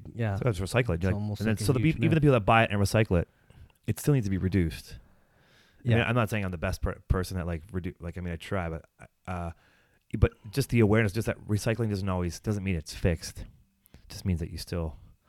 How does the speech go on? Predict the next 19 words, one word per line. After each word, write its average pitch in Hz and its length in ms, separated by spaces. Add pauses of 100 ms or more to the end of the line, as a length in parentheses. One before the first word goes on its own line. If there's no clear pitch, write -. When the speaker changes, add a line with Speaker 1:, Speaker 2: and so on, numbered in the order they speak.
(100)
Speaker 2:
like, - 60
you - 20
Speaker 1:
Yeah. - 60
Speaker 2:
don't 107 80
have 85 80
to 87 60
use 92 240
the - 60
plastic - 340
first. - 460 (100)
Yeah. 85 180
Speaker 1:
Yeah, 120 180
exactly. 107 460
Like, 104 200
you 117 80
know, 107 120
you 104 140
bu-, 107 320
you 107 580